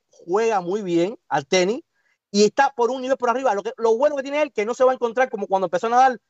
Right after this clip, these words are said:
que estaba, estaba Federer en su esplendor, estaba una pila de, de tenistas buenísimos en su esplendor. Él va a empezar donde ya Djokovic y Nadal dentro de dos o tres años se van a retirar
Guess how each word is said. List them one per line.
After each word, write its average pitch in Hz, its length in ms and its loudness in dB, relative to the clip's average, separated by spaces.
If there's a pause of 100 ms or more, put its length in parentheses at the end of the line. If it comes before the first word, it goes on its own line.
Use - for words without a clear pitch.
(120)
que 170 80 -2
estaba, 170 440 2 (240)
estaba 165 340 2
Federer 226 340 2
en 220 60 0
su 220 100 -6
esplendor, 226 540 2
estaba 196 220 -2
una 208 160 -6
pila 208 280 0 (140)
de, 151 220 -4
de 147 240 -6
tenistas 175 400 -2
buenísimos 196 300 0
en - 20 -4
su - 60 -6
esplendor. 156 300 0 (300)
Él 247 200 4 (120)
va 262 40 4
a - 20 0
empezar 254 340 -2
donde 185 260 -4
ya 208 220 0
Djokovic 240 400 0
y - 20 -6
Nadal 220 240 0
dentro 160 240 -8
de - 40 0
dos 202 60 0
o - 20 -14
tres 226 160 -2
años 226 160 -4
se 175 40 -2
van 165 100 -2
a - 20 -4
retirar 247 360 2